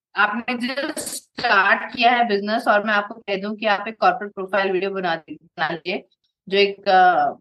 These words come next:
you know, hefty अमाउंट का होता है, तो शायद आपको वो अमाउंट भी अखरेगा और आपके लिए वो शायद काम का भी नहीं होगा। So, इनिशियल अगर आप ब्रांड कर रहे हैं तो आपको अपना ब्रांड वैल्यू बढ़ाना है। आपको लोगों को सिर्फ ये बताना है कि हम मार्केट में हैं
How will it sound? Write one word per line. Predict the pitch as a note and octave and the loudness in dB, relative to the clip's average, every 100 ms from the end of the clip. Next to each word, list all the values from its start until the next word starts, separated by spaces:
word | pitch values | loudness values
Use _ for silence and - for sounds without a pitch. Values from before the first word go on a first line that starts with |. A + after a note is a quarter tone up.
| _ _ F3+ | _ _ -6
you | |
know, | G#3 G#3+ | -4 -2
hefty | F3+ - A#3 | -2 -4 -4
अमाउंट | G3+ F#3+ F#3+ G3+ | -2 -4 -6 -4
का | G#3+ | 0
होता | G#3 F#3+ - | 0 0 -2
है, | - - _ _ - | -4 -10 _ _ -6
तो | |
शायद | D4 D4 C4 C4+ A#3+ _ F#3+ | 0 2 4 2 -4 _ 2
आपको | G#3+ G#3 C4 | 2 0 -8
वो | B3+ B3+ | -4 0
अमाउंट | A3+ G3+ G3 A3 A#3+ | 0 2 2 0 0
भी | |
अखरेगा | B3 B3 C4+ C#4+ | -2 -2 -4 -2
और | D#4 | 0
आपके | B3+ A3 A3 | 2 2 0
लिए | C4 | -6
वो | C4 | -6
शायद | C#4 C4 | 0 0
काम | C4 F#3 F3+ | 2 2 2
का | G3+ | 0
भी | G3+ | -2
नहीं | F3+ D3+ | -4 -8
होगा। | C3+ B2 - _ | -10 -10 -12 _
So, | C#4+ | -2
इनिशियल | C#4 A3 A3 B3 A3 G3+ G3+ - _ | 0 0 2 0 2 0 -2 -8 _
अगर | F#3+ G#3+ | 0 2
आप | A3 | 0
ब्रांड | F3+ E3+ F3 G#3 | 2 2 2 0
कर | A3 | 0
रहे | A3 A#3 | 2 0
हैं | B3 | 0
तो | B3+ | -2
आपको | G3+ G#3 - B3+ | 0 0 -2 -8
अपना | B3 B3+ | -4 -4
ब्रांड | G#3+ F#3+ F#3 G#3+ A#3 | -2 0 0 0 0
वैल्यू | F#3 F#3 A#3 | 0 0 -4
बढ़ाना | G3+ E3+ D3 | -6 -6 -10
है। | D3 _ _ - | -14 _ _ 0
आपको | G3+ A3 A#3+ | 0 2 0
लोगों | B3 B3+ | -2 -2
को | C4+ | -6
सिर्फ | D4 C4+ | -6 -4
ये | B3 | 0
बताना | A#3 A3+ A3 | 2 2 2
है | A#3+ | 0
कि | B3+ | 0
हम | B3 A3+ | 2 4
मार्केट | G#3 F#3+ G#3+ A#3 | 4 2 -2 -4
में | A#3+ | -2
हैं | G#3+ A3+ | 0 -2